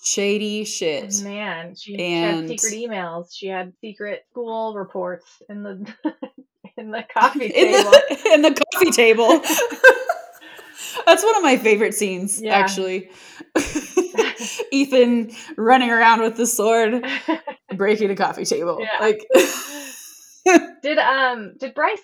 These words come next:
Speaker 2: gift him
Speaker 1: Bryce walking in like,
Speaker 2: How's it
Speaker 1: "What are
Speaker 2: going?
Speaker 1: you doing?"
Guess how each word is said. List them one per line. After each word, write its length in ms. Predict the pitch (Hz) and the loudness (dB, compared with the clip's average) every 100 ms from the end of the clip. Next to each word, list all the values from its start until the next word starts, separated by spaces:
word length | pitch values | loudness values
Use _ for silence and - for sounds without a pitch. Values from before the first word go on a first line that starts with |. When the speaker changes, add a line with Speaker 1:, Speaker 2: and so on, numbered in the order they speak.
| - | -4
Speaker 2:
gift 280 | 247 - - | -4 -4 -8
him 120 | 320 311 - | -6 -6 -2
Speaker 1:
Bryce 300 | 247 285 285 | 4 4 6
walking 360 | 330 285 320 269 | 6 6 4 0
in 140 | 269 | 0
like, 260 | 262 254 - - _ _ _ 214 - | 2 0 -2 -16 _ _ _ -20 -10
Speaker 2:
How's 180 | 190 277 | -10 -8
it 80 | - | -6
Speaker 1:
"What 80 | 170 | -6
are 40 | 196 | -4
Speaker 2:
going? 120 | 294 | -8
Speaker 1:
you 140 | 370 | -10
doing?" 460 | 175 175 254 147 190 | -10 -10 -8 -10 -14